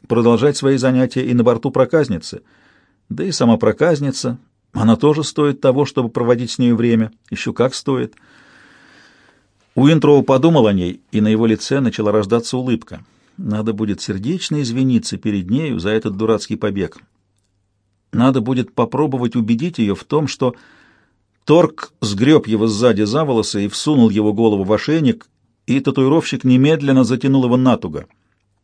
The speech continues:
Уинтроу, охваченный внезапным ужасом, принялся биться, но едва сам себя не удавил. Слишком туго, они слишком туго затянули ремень. Сейчас он потеряет сознание.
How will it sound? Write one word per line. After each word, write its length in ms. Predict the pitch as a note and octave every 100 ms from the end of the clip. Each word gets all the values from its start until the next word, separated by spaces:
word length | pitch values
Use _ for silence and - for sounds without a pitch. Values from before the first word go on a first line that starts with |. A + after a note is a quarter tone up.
| _ _ _ _ _ -
Уинтроу, 580 | G#2 D3+ D3 C3 A2 -
охваченный 600 | A2 - B2+ A#2+ A2+ G2+
внезапным 540 | A2 A2+ A#2+ A2+ C3
ужасом, 360 | G3+ B2+ - G2
принялся 380 | A2 C3+ B2 B2+
биться, 500 | A#2 G3 - A#2+ - - - - _ -
но 180 | A2+
едва 380 | C3+ C3+ B2+ F3+
сам 260 | - F3 F#3
себя 280 | E3 C#3 D#3
не 80 |
удавил. 500 | E3+ D#3+ E3 A2+ F2 - _
Слишком 760 | - - A#2+ E3+ - D3 D3 - _
туго, 380 | E3+ D#3 G#2 F2
они 280 | D2+ A2 C#3
слишком 500 | D3 C3+ C3+ C#3 C3+
туго 360 | B2+ F3 F3+ D3+
затянули 420 | B2 C3+ D3+ D3+
ремень. 440 | D3 D#3 A2+ F2+ _ _ _ -
Сейчас 360 | - A#2 D#3
он 120 | C3+ A#2
потеряет 380 | C3+ D3 B2+
сознание. 500 | D3 C#3+ D#3 G#2+ F2+